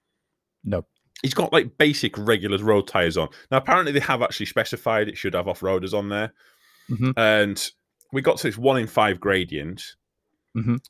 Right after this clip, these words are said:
Speaker 2: and the, it just started slipping.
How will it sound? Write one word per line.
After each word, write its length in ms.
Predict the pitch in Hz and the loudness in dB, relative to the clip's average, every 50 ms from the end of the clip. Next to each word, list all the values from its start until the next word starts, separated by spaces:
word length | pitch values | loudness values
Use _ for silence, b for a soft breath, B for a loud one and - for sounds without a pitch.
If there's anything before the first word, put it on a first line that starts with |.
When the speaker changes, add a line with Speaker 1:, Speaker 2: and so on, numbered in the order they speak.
| _ _ _ _ - 104 | _ _ _ _ -2 0
Speaker 2:
and 880 | 107 104 101 101 101 101 98 98 95 95 95 87 - - - - - _ _ _ _ _ _ _ _ _ _ _ _ _ _ _ _ _ _ _ _ - | 0 2 2 2 0 0 -2 -2 -4 -4 -4 -4 -4 -4 -4 -6 -10 _ _ _ _ _ _ _ _ _ _ _ _ _ _ _ _ _ _ _ _ -4
the, 180 | - 107 - - | -4 -4 -2 -2
it 100 | 95 - | -4 -6
just 140 | - - - | -6 -10 -4
started 240 | - 95 67 52 - | -4 -2 -4 -2 -6
slipping. 420 | - - 85 - - 78 73 71 | -6 -6 -6 -6 -6 -8 -8 -8